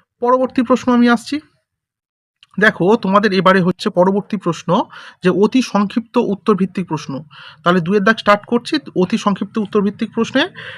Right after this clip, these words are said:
আহ, প্রশ্ন মান এক এর সমস্ত উত্তর দেখো একে একে দেখে নেওয়া যাক। দুই দশমিক একে কি বলেছে? এসআই পদ্ধতিতে গ্যাসের চাপের একক কি? Newton per meter square বা হচ্ছে পাস্কাল, যেটা আমি বললাম।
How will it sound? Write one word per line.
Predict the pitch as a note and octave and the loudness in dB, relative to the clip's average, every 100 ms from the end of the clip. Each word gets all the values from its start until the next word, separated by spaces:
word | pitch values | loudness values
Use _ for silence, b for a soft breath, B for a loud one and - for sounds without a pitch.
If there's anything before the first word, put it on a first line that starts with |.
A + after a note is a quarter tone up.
| B | B
আহ, | F#3 F3+ | 2 2
প্রশ্ন | G#3 - G#3+ | 2 0 0
মান | G3+ A3 - | 2 0 0
এক | F3+ A#3+ D#4 - | 0 0 0 -4
এর | G3+ A#3 | -2 0
সমস্ত | - F#3 F#3+ - | -2 -2 -2 -4
উত্তর | F#3+ - G#3+ | -6 -2 2
দেখো | G3 F#3 | 2 4
একে | F#3 F#3 | 2 2
একে | F#3+ | 0
দেখে | G#3+ G#3 G3 | 0 2 2
নেওয়া | D3+ C#3 | 0 -2
যাক। | C3+ - | -8 -6
দুই | G3 A3 | -2 0
দশমিক | A3+ A#3+ A3+ | 0 2 2
একে | G#3 G#3 | 2 0
কি | G#3 G#3+ | -6 -4
বলেছে? | G#3+ A3+ E4 - B B B B | -4 -6 -10 -16 B B B B
এসআই | G#3 - B3+ C4 | 0 4 2 4
পদ্ধতিতে | G3+ G3+ A3 A3 A#3 B3+ | 2 2 2 0 0 -2
গ্যাসের | F3 F3+ A3+ | 0 0 0
চাপের | A3 G3 G3 G3 | 0 0 2 0
একক | F#3 G#3 - | 0 -4 -4
কি? | D4 - B B B E3+ | -8 -8 B B B 0
Newton | G#3+ G#3+ A3 | 2 4 2
per | F#3+ G3 | 4 4
meter | F3 G3 A3+ | 4 2 -2
square | - A#3+ D4 - | 0 0 0 4
বা | E3 | 4
হচ্ছে | E3+ F#3+ - | 4 2 -2
পাস্কাল, | G#3+ F3+ F3 - A#3 | 0 0 0 -2 0
যেটা | F3 F3 | 0 0
আমি | E3 | 0
বললাম। | D#3 F3 F3+ A3 | 0 2 2 0